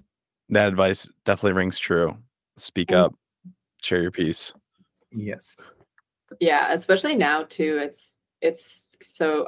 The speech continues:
Speaker 2: I don't know how, like, juniors in the pandemic, when it was all remote, like, it must have been so hard to start because it was so scary for us, even, uh,
Speaker 1: Yeah.
Speaker 2: like, being in,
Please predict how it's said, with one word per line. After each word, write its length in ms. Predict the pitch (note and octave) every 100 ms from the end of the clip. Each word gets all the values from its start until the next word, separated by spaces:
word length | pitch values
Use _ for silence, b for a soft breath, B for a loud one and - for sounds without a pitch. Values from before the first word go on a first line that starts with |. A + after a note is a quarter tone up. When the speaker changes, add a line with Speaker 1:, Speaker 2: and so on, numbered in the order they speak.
| -
Speaker 2:
I 80 | F3
don't 160 | F3+
know 120 | F3
how, 420 | F3 D#3 D#3 D#3+ D#3
like, 260 | D3+ -
juniors 680 | - D#3 D#3 D#3 D3+ D3 - D#3+
in 100 | D#3
the 80 | D#3+
pandemic, 720 | D3+ C#3+ D3+ D3+ D3 - _ _ _ -
when 180 | E3
it 60 | E3
was 120 | E3+
all 160 | C#3 D#3
remote, 520 | D#3+ D3+ D#3 D#3 - _ -
like, 200 | D#3+ - _ _ -
it 120 | E3+
must 260 | E3 F3
have 80 | F3+
been 120 | E3+ E3
so 320 | - D#3+ D#3+
hard 340 | D#3+ D#3 D#3
to 80 | D#3+
start 560 | - - D3+ D3 C#3 -
because 480 | D3+ E3 - - - _ _ _ _ -
it 100 | E3
was 120 | F3+
so 120 | G#3+ G#3+
scary 420 | - F3+ F#3 G3
for 180 | G3 D#3+
us, 640 | E3+ F3+ D#3+ F3+ - - _
even, 640 | - E3+ E3 D#3+ D#3 D#3 F3+ _ _ _ _ _ _ -
uh, 60 | - -
Speaker 1:
Yeah. 100 | F3+ F3+
Speaker 2:
like, 220 | E3 -
being 200 | F#3+ F#3+
in, 180 | E3+